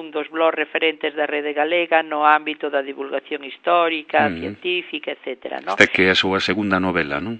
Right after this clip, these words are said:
Speaker 1: Eh, sí, de
Speaker 2: Ujú.
Speaker 1: novelas é a segunda, a anterior foi Anxo Negro, que xa foi,
Speaker 2: Ujú. Sí, sí,
Speaker 1: eh,
Speaker 2: aquí.
Speaker 1: recomendada neste espacio, pero tamén ten o, unha obra de mitoloxía antiga de Ga-, da Galaecia, que é Vento e Chuvia,
Speaker 2: Ujú.
Speaker 1: e ten outra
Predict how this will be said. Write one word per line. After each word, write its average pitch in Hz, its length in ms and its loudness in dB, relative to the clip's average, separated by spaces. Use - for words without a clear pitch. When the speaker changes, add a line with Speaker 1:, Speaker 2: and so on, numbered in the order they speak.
Speaker 1:
Eh, 180 560 8
sí, 175 320 -2
de 147 160 -2
Speaker 2:
Ujú. 156 80 -2
Speaker 1:
novelas 214 480 4
é 156 80 0
a - 80 -2
segunda, 208 480 0
a - 0 -
anterior 151 400 0
foi 151 240 -6
Anxo 147 240 -4
Negro, 196 400 -2
que - 160 -4
xa 135 160 -2
foi, 147 400 -4
Speaker 2:
Ujú. - 240 -14
Sí, 180 80 -4
sí, - 160 -4
Speaker 1:
eh, 147 160 2
Speaker 2:
aquí. 143 80 2
Speaker 1:
recomendada 147 640 0
neste 151 320 -10
espacio, 202 560 2
pero 165 240 6
tamén 160 400 0
ten 165 240 2
o, 151 800 4
unha 165 320 6
obra 160 240 4
de 156 160 -6
mitoloxía 156 560 -6
antiga 151 400 -4
de 151 160 -4
Ga-, - 160 -4
da 151 160 -2
Galaecia, 156 720 -2
que 151 160 0
é 147 80 -6
Vento 151 240 -6
e 147 80 -4
Chuvia, 202 560 -2
Speaker 2:
Ujú. 190 400 -10
Speaker 1:
e 180 240 -2
ten 185 400 0
outra 180 560 4